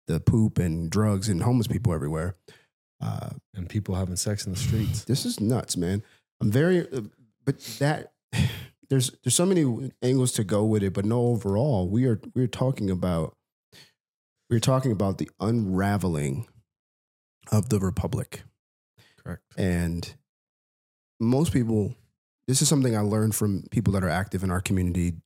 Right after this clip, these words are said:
Speaker 1: really trying to do a lot of great things locally. Um, a lot of the attention in media starts on a national level. Like, they want you focused on what's Biden doing, what, da, da, da, da. This is gonna happen here. Somebody's taking over this. This is what's gonna happen with Trump.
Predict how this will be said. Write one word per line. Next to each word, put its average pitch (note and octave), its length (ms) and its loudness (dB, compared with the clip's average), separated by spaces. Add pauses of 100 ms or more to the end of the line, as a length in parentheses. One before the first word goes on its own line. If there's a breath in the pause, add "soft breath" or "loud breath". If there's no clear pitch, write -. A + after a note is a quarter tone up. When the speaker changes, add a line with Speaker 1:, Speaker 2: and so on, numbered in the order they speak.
(160)
Speaker 1:
really F2 220 2
trying F#2 300 0
to F2+ 60 0
do E2+ 140 0
a - 40 0
lot F2+ 260 0
of E2+ 100 -4
great F2 240 0
things F2 300 0
locally. E2+ 400 -2 (800 loud breath)
Um, E2+ 440 0 (380)
a F#2 40 0
lot A2 180 4
of D3+ 80 2
the A#2+ 120 4
attention A2 420 0
in G2 100 2
media G2+ 400 2 (260)
starts F#2 280 0
on E2+ 100 0
a F2 40 0
national E2+ 460 -2
level. D#2+ 340 -4 (160)
Like, E2+ 180 -4 (420)
they A2 60 -2
want A2 240 2
you G#2 60 0
focused - 360 0
on G2+ 140 0
what's C#3+ 200 0
Biden C#3+ 340 0
doing, B2 240 0
what, C#3+ 80 0 (400)
da, C#3 80 0
da, B2+ 80 0
da, B2 120 -2
da. B2 320 0
This C#3 200 0
is - 60 0
gonna C3 180 0
happen A#2+ 260 0
here. A#2 340 2 (400 soft breath)
Somebody's C3+ 240 2
taking A#2+ 320 0
over A#2 160 0
this. A2+ 180 2
This D3 160 -2
is - 60 -6
what's B2+ 120 -4
gonna A2+ 160 -4
happen G#2+ 240 -2
with F#2 100 -2
Trump. - 340 -4